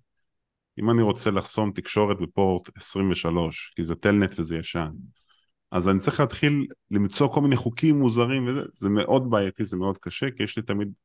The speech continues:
אה, סוג של ווילד קארד יציאה החוצה. אה, באו אמזון ואמרו, "רגע, צריך להתקדם", השיקו את, אה, Network Firewall, אני די בטוח שעשינו עליו משהו בעבר, אה, הוא לא זול, הוא מאתיים ומשהו דולר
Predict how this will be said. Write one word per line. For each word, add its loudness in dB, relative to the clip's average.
אה, -2
סוג -2
של 4
ווילד 4
קארד 0
יציאה -2
החוצה. -6
אה, 2
באו 6
אמזון 2
ואמרו, 0
"רגע, 0
צריך -8
להתקדם", -2
השיקו -6
את, -6
אה, -2
Network -2
Firewall, -2
אני -2
די 0
בטוח -4
שעשינו -4
עליו -2
משהו -6
בעבר, -4
אה, -8
הוא 6
לא 8
זול, 4
הוא -8
מאתיים 0
ומשהו 0
דולר 0